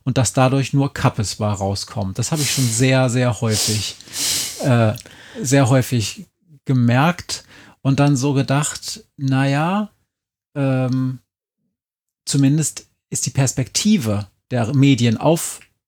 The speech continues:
eure Fälle eine deutlich andere. Es interessiert tatsächlich keine Sau, ob das jetzt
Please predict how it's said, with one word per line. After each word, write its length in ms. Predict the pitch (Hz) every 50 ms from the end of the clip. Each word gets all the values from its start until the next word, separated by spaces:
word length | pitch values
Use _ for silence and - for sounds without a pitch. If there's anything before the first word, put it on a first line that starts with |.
| _ _
eure 340 | - 143 170 135 123 113 127
Fälle 400 | - - - 120 120 120 131 -
eine 180 | - 131 127 117
deutlich 400 | 127 120 113 107 - 123 123 -
andere. 500 | 160 165 156 135 113 104 98 101 113 117 _ _ _ _
Es 160 | - 131 113 -
interessiert 460 | - 139 - - 135 - - 156 - -
tatsächlich 600 | 120 113 - 135 131 - - 117 110 - - -
keine 360 | - - 135 135 143 143 135 120
Sau, 440 | 107 117 113 120 139 170 180 -
ob 120 | 165 - -
das 220 | - 127 117 - 143
jetzt 420 | 135 127 - - - - -